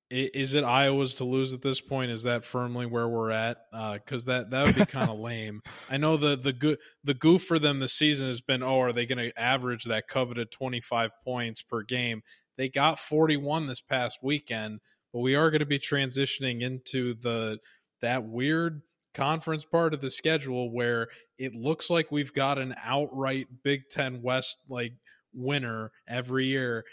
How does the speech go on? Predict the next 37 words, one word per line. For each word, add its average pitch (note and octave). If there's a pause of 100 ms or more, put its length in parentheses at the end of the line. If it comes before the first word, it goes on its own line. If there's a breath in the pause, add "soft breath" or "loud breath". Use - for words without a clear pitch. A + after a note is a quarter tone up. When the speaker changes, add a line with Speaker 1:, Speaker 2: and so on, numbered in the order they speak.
(140)
Speaker 1:
and A#2
then A#2+
some C3
kind C#3
of B2+
weird C3+
somersaults B2+
happen A2+
through A#2+
October A#2+
and A#2
November, A2+
and G#2
we, A2 (320 soft breath)
we C3
end C3
up B2
with A#2+
some A#2+
kind B2+
of A2
weird B2+
potential B2 (140)
three, B2+
four-way A#2+
tie A2+ (320 loud breath)
and A#2+
some C#3+
scenario C3
where A#2
Northwestern A#2+
can A#2
still A2+
potentially A#2
end A2
up G#2
winning, A2